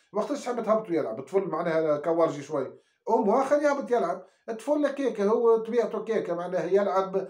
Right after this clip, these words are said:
آه، ديما حزين، ديما يحس بروحه مظلوم، على خاطر ماهوش قاعد يعمل في، آه، الشخصية قوية، ماهوش يبني في الشخصية متاع كورة، يبني في الشخصية على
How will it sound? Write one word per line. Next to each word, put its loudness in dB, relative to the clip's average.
آه، 0
ديما -2
حزين، -2
ديما 0
يحس -6
بروحه 2
مظلوم، 2
على 0
خاطر 0
ماهوش 2
قاعد -2
يعمل 0
في، -4
آه، 4
الشخصية -2
قوية، 4
ماهوش 2
يبني 0
في -2
الشخصية -2
متاع -2
كورة، 2
يبني 0
في -6
الشخصية -2
على 0